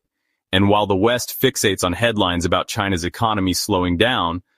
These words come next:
or its property sector wobbling, Beijing continues to build the future, one rail line at a time. If the Sichuan-Tibet Railway is completed on schedule, it will stand as one of the greatest feats of human engineering.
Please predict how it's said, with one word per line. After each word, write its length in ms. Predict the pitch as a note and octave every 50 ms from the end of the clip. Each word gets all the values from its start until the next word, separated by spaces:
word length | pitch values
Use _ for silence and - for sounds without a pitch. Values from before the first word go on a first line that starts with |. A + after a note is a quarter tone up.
| _ _ _ _ -
or 160 | G2+ G2+ G2
its 100 | F#2 -
property 480 | - - C#3 B2 A#2 A#2+ - G#2+ G#2 F#2
sector 380 | - - G#2 F#2 - F#2+ F2
wobbling, 640 | F2 F2 F#2+ G2+ G#2+ G2 G2 F2+ E2+ E2 D#2+ E2 E2 _ _ _ _ _ _ _ -
Beijing 440 | A2+ A2 G#2+ G2+ F#2+ A2 A#2 A2+ G2+
continues 520 | - G#2 F#2+ - - A2 G#2+ G#2 G2 -
to 100 | - G#2
build 300 | F2 F2 F#2+ F#2+ F#2+ F#2
the 60 | G2
future, 600 | - - - G#2+ G#2 F#2+ - - F#2 D#2+ D2+ E2+ _ _ _ _ _ _ -
one 300 | - G2 G#2+ A2 A2 G#2
rail 280 | F#2+ G2 F#2 F#2 F#2
line 260 | F#2 F2+ F2 F2 F2 F2
at 100 | F2 F#2
a 80 | F#2
time. 520 | - - - F#2 F2 D#2+ C#2+ A#1+ C2 C#2+ - _ _ _ _ - _ _ _ _ _ -
If 180 | A2 G#2+ F#2+ -
the 100 | - G2
Sichuan-Tibet 880 | - - C3 A#2 - - A#2 A2+ A2 G#2+ - G#2+ F2+ E2+ G#2+ A2 -
Railway 520 | D#2+ F#2 G#2 G#2 G#2+ G#2 G#2+ G#2 F#2+ F#2 E2+
is 140 | F#2+ F#2+ -
completed 460 | - G2+ G2 E2+ - A2 G#2+ G2+ F#2+
on 140 | F#2+ E2+ E2
schedule, 580 | - - - A#2+ A2+ G2+ F#2+ F#2 E2+ F2 - _ _ _ _ _ _ -
it 180 | - A#2 A#2+ -
will 220 | B2+ B2+ C3 B2+
stand 460 | - - - C3 A2+ A2 G#2+ G#2+ A2 G#2
as 200 | - G2 F2+ F2+
one 180 | F#2+ G2 G2
of 120 | G2 F2+ F2
the 80 | F#2+
greatest 640 | E2 E2 E2+ F#2 G2 G2 G#2+ A2 A#2 A2+ - - -
feats 380 | - - A#2+ F#2+ F2 - -
of 160 | F#2+ E2+ D#2+
human 360 | - - G#2 G2 F#2 F#2 F#2 F#2
engineering. 680 | F2 F2+ F2 E2 F2+ F2+ F2+ E2+ D#2+ D2+ C#2 C2 -